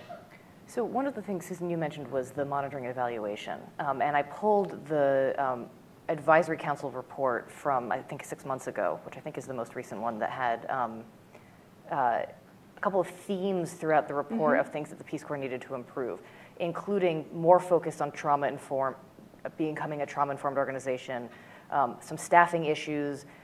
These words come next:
Speaker 1: the need to clarify and streamline policies and trainings, and a more strategic approach to prevention, among a few others.
Speaker 2: Mm-hmm.
Speaker 1: Um, can you talk a little bit about those findings? Have you seen improvement over the last six months? Kind of what's left to be done and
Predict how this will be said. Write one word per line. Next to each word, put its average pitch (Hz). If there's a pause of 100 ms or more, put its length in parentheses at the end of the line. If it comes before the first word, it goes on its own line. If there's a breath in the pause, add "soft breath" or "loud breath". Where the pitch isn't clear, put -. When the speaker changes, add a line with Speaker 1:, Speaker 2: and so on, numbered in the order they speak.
(140 loud breath)
Speaker 1:
the 160
need 156
to 156
clarify 156
and 147
streamline 147
policies 139
and 131
trainings, 147
and 151
a -
more 143
strategic 147
approach 139
to -
prevention, 131
among 120
a 117
few 117
others. 101
Speaker 2:
Mm-hmm. 220 (240 loud breath)
Speaker 1:
Um, 143
can 202
you 196
talk 202
a -
little 180
bit 147
about 135
those 147
findings? 139 (480)
Have 143
you 143
seen 170
improvement 151
over 135
the 135
last 131
six -
months? 127
Kind -
of - (220)
what's 175
left 156
to 143
be 143
done 139
and 123